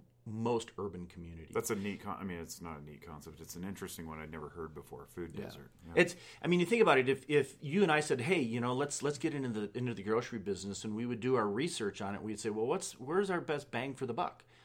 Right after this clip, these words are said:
Speaker 1: We're gonna go into the higher income neighborhoods
Speaker 2: Mm-hmm.
Speaker 1: where there's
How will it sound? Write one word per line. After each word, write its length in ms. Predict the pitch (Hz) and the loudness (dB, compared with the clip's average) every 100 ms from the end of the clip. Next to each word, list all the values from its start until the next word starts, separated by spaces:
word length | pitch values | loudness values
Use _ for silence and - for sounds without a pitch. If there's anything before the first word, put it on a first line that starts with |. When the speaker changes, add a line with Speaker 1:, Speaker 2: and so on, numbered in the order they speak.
| _ | _
Speaker 1:
We're 240 | 117 147 | 8 10
gonna 140 | 165 160 | 10 4
go 240 | 135 123 | 6 4
into 440 | 123 120 - 117 107 | 4 -2 -2 0 0
the 140 | 104 | -2
higher 680 | - 110 113 123 123 123 120 - - | -2 2 4 4 2 -2 -4 -12 -6
income 440 | 120 123 - 113 | -4 -2 -4 -4
neighborhoods 760 | 107 123 196 143 92 82 92 92 | 0 0 0 -2 -4 -6 -6 -6
Speaker 2:
Mm-hmm. 100 | 104 - - - - _ _ _ 127 | -8 -10 -20 -20 -20 _ _ _ -2
Speaker 1:
where 160 | 123 120 | 2 2
there's 280 | 120 113 | 2 0